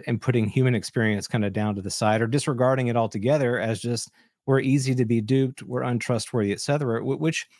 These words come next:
in many cases is true. I mean, we're, we're very susceptible to, like, visual illusions and,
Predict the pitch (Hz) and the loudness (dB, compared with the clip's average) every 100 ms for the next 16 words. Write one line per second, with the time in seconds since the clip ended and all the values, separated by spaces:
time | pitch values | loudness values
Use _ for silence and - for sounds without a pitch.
0 | _ _ 143 165 233 254 185 214 202 202 | _ _ 2 4 2 0 0 -2 -4 -6
1 | 214 - 190 247 113 110 117 135 135 127 | -6 -2 0 2 2 0 0 0 -2 -2
2 | 135 180 - - 139 - 117 117 110 117 | 0 0 0 -4 -6 -6 -2 0 0 0
3 | 113 101 117 113 120 110 104 120 113 110 | 0 0 0 2 0 0 2 2 2 2
4 | 107 107 101 | 0 -2 -6